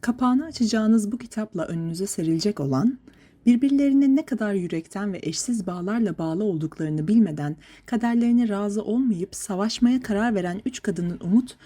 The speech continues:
ve dayanışmayla dokudukları hayatları. Bu kitabı okurken ailesini insan dışkısı temizleyerek geçindiren Smita ve onun dünyalar güzeli kızı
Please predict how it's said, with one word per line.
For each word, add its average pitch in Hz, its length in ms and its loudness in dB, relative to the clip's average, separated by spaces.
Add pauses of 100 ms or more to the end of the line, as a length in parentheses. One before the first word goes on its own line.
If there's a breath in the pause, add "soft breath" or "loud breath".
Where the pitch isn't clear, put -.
(160 soft breath)
ve 190 100 0
dayanışmayla 190 680 -2
dokudukları 160 520 -4
hayatları. 170 580 -2 (1120 soft breath)
Bu 311 100 0
kitabı 262 340 2
okurken 214 560 -6
ailesini 233 540 2
insan 262 440 -4
dışkısı 233 340 -6
temizleyerek 196 680 -6
geçindiren 165 560 -4
Smita 175 500 -4 (320 loud breath)
ve 202 120 4
onun 220 300 4
dünyalar 202 460 -4
güzeli 196 420 -4
kızı 185 280 -4